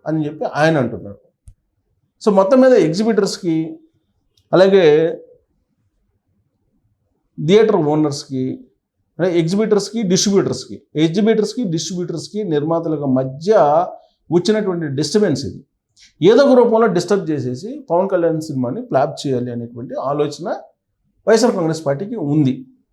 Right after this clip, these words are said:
నేను వైఎస్ఆర్ కాంగ్రెస్ పార్టీ పేరు ఎందుకు చెప్తున్నానంటే, పేర్ని నాని ప్రెస్ మీట్ పెట్టి చెప్పారు. ఏం చెప్పారు?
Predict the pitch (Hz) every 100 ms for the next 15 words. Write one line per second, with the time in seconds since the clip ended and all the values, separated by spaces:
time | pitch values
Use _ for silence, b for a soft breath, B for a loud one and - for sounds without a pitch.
0 | _ 165 185 170 202 226 226 208 208 170
1 | 170 175 180 175 165 - 139 131 127 208
2 | 262 - - _ _ _ _ _ - 233
3 | 262 247 190 214 262 190 - 233 185 160
4 | 139 - 131 - 104 - _ _ _ _
5 | _ _ 170 202 202 196 175 165 160 160
6 | 170